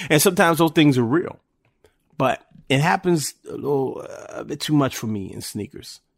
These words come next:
Just a little too much. Not the political part of it, just the negativity around it. The thing about sneaker culture that's cool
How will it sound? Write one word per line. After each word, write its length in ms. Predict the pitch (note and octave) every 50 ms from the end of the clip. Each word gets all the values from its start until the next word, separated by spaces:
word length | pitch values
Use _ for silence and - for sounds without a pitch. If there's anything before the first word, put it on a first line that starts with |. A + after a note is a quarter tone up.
| _ _ _
Just 180 | - - -
a 60 | -
little 240 | D#3+ G#3 G3+ F#3+ D#3+
too 180 | D#3 - - C3
much. 400 | G2+ - - - - - - - _ _ _ _ _ _ _ _ _ _ _ _ _ _ _
Not 340 | - C#3 E3+ - - -
the 60 | - G3+
political 520 | - - A3+ G#3+ G#3+ F#3 F3 D3 - D3
part 300 | - - D3 B2+ B2+ B2
of 180 | A#2 A2 G#2 A2+
it, 80 | G2+
just 300 | G2 C#3+ D#3+ - - _
the 180 | - G2+ - - - _ _ _ _ _ _ _ _ _ _ _ _ - -
negativity 840 | A2 C3 D#3+ D#3+ C#3+ C#3+ B2 - - - E3+ D#3+ D3 C#3 C3 B2 A#2
around 540 | - G#2+ F#2+ G#2 G#2+ F#2+ F#2 F#2 F2 E2 E2
it. 120 | - _ _ _ _ _ _ _ _ _ _ _ _ _ - - - _ _ _ _ _ _ - - - - _ _ _ _ _ _ _ _ _ _ _ _ _ _ _ _ _ _ _ _ _ _ _
The 80 | - A2
thing 320 | - _ - F#3 A3 A#3
about 300 | B3 G#3 G#3 G3 F#3 F3
sneaker 380 | - - E3+ F3 E3 D#3+ C#3+ C3+
culture 400 | - - C#3+ B2 A#2+ - - G#2+
that's 340 | F2+ G#2 G2 G2 G#2 -
cool 560 | - - - - D3+ C#3 B2 A2 G2 F2 -